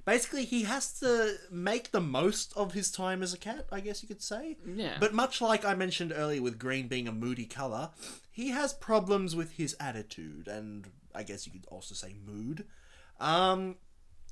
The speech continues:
Speaker 1: in that he, he yowls a lot, like, "Meow," a lot of problems.
Speaker 2: <laughs>
Speaker 1: A lot of, he's an alcoholic cat.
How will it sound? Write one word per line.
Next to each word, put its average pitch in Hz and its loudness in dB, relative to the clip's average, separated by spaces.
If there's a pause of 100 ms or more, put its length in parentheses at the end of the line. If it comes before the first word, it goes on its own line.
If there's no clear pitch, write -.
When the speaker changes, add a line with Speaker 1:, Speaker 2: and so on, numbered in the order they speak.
(100)
Speaker 1:
in 196 6
that 175 4
he, 185 0
he 180 -2
yowls 120 0
a 104 -6
lot, 101 -10
like, 131 -2
"Meow," 302 2
a 131 4
lot 165 6
of 180 2 (120)
problems. 254 8
Speaker 2:
<laughs> 247 -6 (300)
Speaker 1:
A 147 4
lot 277 10
of, 214 0
he's 185 -4
an 135 -4
alcoholic 175 2
cat. 180 0